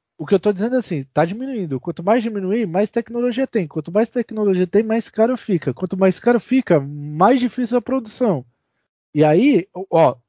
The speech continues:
esse, essa geração já deu um recado atual dizendo assim:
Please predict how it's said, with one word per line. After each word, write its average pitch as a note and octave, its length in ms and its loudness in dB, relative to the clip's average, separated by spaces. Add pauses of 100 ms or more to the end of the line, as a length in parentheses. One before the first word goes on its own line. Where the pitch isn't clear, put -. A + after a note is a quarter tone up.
(360)
esse, E3 460 0
essa F#3+ 320 0
geração F3+ 380 -2
já G#3 140 -6
deu F#3+ 140 -10
um A3+ 40 -8
recado G#3 420 -4
atual G3+ 400 0
dizendo F#3+ 380 -4
assim: E3+ 380 -6